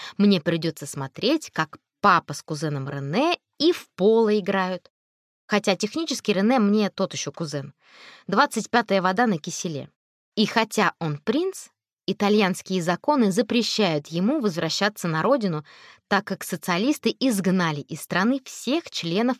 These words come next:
итальянской королевской семьи. Родовой дворец бедняги Рене купил знаменитый дизайнер обуви и превратил его в курорт для богатых американцев. Они приезжают туда на выходные, едят пасту собственного приготовления и пьют бальзамический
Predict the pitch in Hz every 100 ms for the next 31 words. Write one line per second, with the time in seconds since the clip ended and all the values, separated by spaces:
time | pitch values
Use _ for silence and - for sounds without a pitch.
0 | - 175 156 156 165 196 - 233 214 151
1 | 143 147 - - 151 - 165 147 131 -
2 | _ _ _ - 190 190 214 214 196 160
3 | 196 175 - 160 190 185 165 170 190 277
4 | 392 - - _ 202 - 339 220 208 208
5 | 202 - 143 156 180 214 170 - 247 269
6 | 269 247 - - 165 156 143 147 - 240
7 | 233 202 196 196 - - 156 165 214 -
8 | - 151 143 147 147 160 165 - - 165
9 | 160 170 147 139 - - _ _ _ _
10 | - 208 170 - 151 147 139 151 139 135
11 | 139 - 151 214 320 311 254 - - -
12 | - 180 151 143 - 151 - 160 160 -
13 | - 156 147 151 147 170 175 294 294 277
14 | - 185 - 160 240 226 165 151 170 170
15 | - - -